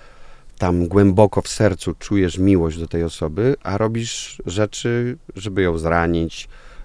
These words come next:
bo robisz wszystko, żeby dalej pić. No i, i nikt nie jest ważniejszy, jak jesteś w takim ciągu rzeczywiście alkoholowym i w takim ciągu uzależnieniowym, to nic nie,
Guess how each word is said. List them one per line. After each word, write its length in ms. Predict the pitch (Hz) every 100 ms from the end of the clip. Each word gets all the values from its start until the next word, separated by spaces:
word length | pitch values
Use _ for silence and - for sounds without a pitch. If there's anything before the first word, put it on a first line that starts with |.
| -
bo 100 | 92
robisz 280 | 110 113 -
wszystko, 480 | - 160 - - 147
żeby 180 | 135
dalej 320 | 127 113 110 110
pić. 420 | 95 73 - - - - - - - - - - -
No 160 | 92 101
i, 300 | - 110 113 -
i 100 | 117
nikt 400 | 127 139 - -
nie 80 | 131
jest 160 | 123
ważniejszy, 680 | 123 117 127 87 - 64 - - - - - -
jak 200 | 78 76
jesteś 320 | 78 - 78 -
w 80 |
takim 340 | - 78 82 76
ciągu 480 | - 92 85 76 71
rzeczywiście 760 | 69 - - - - - 65 62 - - -
alkoholowym 840 | 76 - 76 - 71 69 71 73
i 100 | 67
w 60 |
takim 320 | - - 71 69 -
ciągu 480 | - 80 73 - - - - - - - -
uzależnieniowym, 1000 | 95 95 92 85 92 90 85 82 107 120 - -
to 120 | -
nic 720 | 123 127 139 123 - - - -
nie, 260 | 120 117